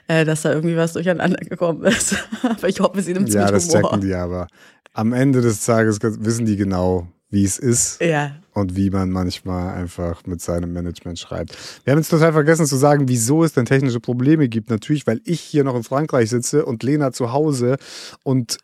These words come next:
Speaker 2: das Netz hier ist scheiße und wir müssen zum ersten Mal, jeder hat zwar einen Mic bei sich, aber wir, es ist natürlich was ganz anderes, wenn man, äh, im Studio sitzt, sich gegenüber sitzt, sich ins Wort fallen kann. Und heute ist es so, dass wir hier,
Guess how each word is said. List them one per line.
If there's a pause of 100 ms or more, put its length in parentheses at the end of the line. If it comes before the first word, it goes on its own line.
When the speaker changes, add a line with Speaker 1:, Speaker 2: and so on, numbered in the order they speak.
Speaker 2:
das
Netz
hier
ist
scheiße (380)
und
wir
müssen
zum
ersten
Mal, (120)
jeder
hat
zwar
einen
Mic
bei
sich, (340)
aber
wir, (120)
es
ist
natürlich
was
ganz
anderes,
wenn
man,
äh,
im
Studio
sitzt,
sich
gegenüber
sitzt,
sich (320)
ins
Wort
fallen
kann. (520)
Und
heute
ist
es
so,
dass
wir
hier,